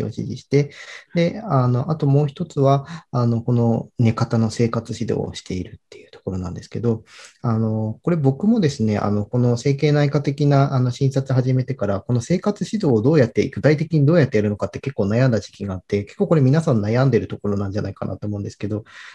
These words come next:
長野先生としてはこの生活指導の間、アイディアっていうのは、これは今回はどういう、どこからその出てきたんですか？小林先生の。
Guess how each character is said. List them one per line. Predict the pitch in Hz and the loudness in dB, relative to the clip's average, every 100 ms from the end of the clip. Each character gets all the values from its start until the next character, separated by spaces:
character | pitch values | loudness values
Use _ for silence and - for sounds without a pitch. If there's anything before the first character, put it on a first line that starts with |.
| - | -2
長 | 127 185 | 2 4
野 | 220 | 4
先 | 226 233 220 | 2 2 0
生 | - 202 - - | 0 -4 -6 -6
と | 127 | -6
し | - | -4
て | |
は | 110 107 | -4 -2
こ | |
の | 117 | -2
生 | 113 151 | 0 2
活 | 165 156 | 2 2
指 | 160 | 0
導 | 165 110 | 2 2
の | |
間、 | 101 104 95 _ - | 0 -4 -6 _ 0
ア | 127 | 4
イ | 120 | 4
デ | 107 | 2
ィ | |
ア | 98 | -2
っ | |
て | - | -4
い | 95 | -6
う | |
の | 95 | -6
は、 | |
こ | 95 | -6
れ | 104 | -4
は | 104 101 - _ | -2 -4 -10 _
今 | - 175 170 _ | -2 0 -2 _
回 | 127 110 | 0 2
は | 95 - | 2 -2
ど | - 117 | 0 2
う | 113 | 2
い | |
う、 | - | 0
ど | 120 | -4
こ | 117 - | -2 -2
か | 143 | 0
ら | 107 - _ | 0 -4 _
そ | - | -10
の | 101 101 | -8 -6
出 | 107 | -8
て | - | -10
き | - | -10
た | 95 | -12
ん | 104 | -10
で | |
す | - | -14
か？ | - - - _ _ _ _ _ _ _ _ - 139 - - | -12 -12 -12 _ _ _ _ _ _ _ _ -12 -12 -12 -8
小 | 127 | 0
林 | 131 131 | 4 4
先 | - 131 127 | 4 4 4
生 | - 123 | 2 2
の。 | 104 95 | 0 -6